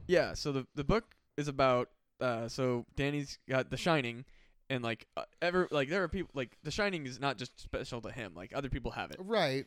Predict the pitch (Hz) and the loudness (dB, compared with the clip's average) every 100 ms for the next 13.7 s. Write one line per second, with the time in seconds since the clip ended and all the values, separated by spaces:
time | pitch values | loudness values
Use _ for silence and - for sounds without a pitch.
0 | - 147 135 - 131 143 131 107 87 120 | -4 0 0 0 -2 0 0 -2 -8 -12
1 | - - - _ 131 120 110 - 139 131 | -14 -18 -20 _ -16 -16 -16 -6 -4 0
2 | 123 113 95 - _ - 139 127 113 127 | 2 2 -2 -8 _ -6 -4 -2 -2 0
3 | 131 131 131 120 - 123 120 120 120 107 | 0 0 -2 -2 -4 -2 2 2 2 0
4 | 113 - 135 123 123 120 - - - 131 | -6 -6 -4 0 0 -2 -8 -20 -12 -8
5 | 123 123 120 117 117 113 127 120 117 117 | -4 -2 0 -2 -2 -2 -2 -2 -6 -8
6 | 113 147 175 214 131 117 120 113 104 98 | -8 0 0 0 -4 -6 -6 -6 -6 -8
7 | 104 - _ _ _ _ 131 123 - _ | -10 -16 _ _ _ _ -4 -2 -2 _
8 | - - - - 160 - 127 - 156 151 | -20 -20 -10 2 2 2 -4 -2 -2 -2
9 | 127 117 113 107 120 113 110 107 123 110 | -4 -4 -6 -6 -8 -4 -4 -4 -8 -14
10 | - 110 90 107 95 57 - - - - | -8 -6 -6 -6 -8 -8 -14 -18 -20 -20
11 | - _ 113 147 101 - _ - 131 117 | -20 _ -18 -16 -18 -20 _ -6 -2 0
12 | 117 - _ _ _ - 123 123 123 120 | -2 -6 _ _ _ 0 0 2 0 -2
13 | 120 113 156 170 135 117 120 | -4 -2 4 6 6 2 -4